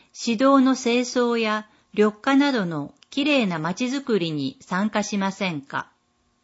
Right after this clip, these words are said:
対象、月一回以上の美化活動ができる団体や企業。申し込み問い合わせ。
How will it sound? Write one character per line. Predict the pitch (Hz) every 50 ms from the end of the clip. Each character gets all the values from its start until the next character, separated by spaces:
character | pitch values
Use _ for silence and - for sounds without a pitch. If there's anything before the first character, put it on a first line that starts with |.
| _ _ _ _ _ _
対 | - 226 240 262 262
象、 | - - - 240 226 220 220 214 220 _ _ _ _ _ _ _ _ -
月 | - - - 294 302 269 196 185
一 | 185 - _
回 | - 254 262 262 262 262 262
以 | 254
上 | 254 254 226 202 180 165
の | 156 151 147 139 - _
美 | 165 170 185
化 | - 254 254
活 | 254 262 262 262 - 214 175
動 | 175 165 160 151
が | 143 147 147
で | 143 156 156
き | - - 254 254
る | 180 170 135 - _ -
団 | 180 - 175 196 226 240
体 | 240 - 220 214 214 208
や | 202 196 196 196
企 | 196 - 226 214
業。 | 185 165 147 135 135 135 - _ _ _ _ _ _ _ _ _ _ _ _ _ _ _ _ _
申 | 196 208 233 262 277
し | 269 269 -
込 | - - 254 247
み | 240 240 233 233 - _
問 | - 175 180 196 202 196
い | 196
合 | 185 180
わ | 180 175 180
せ。 | - - - 160 156 -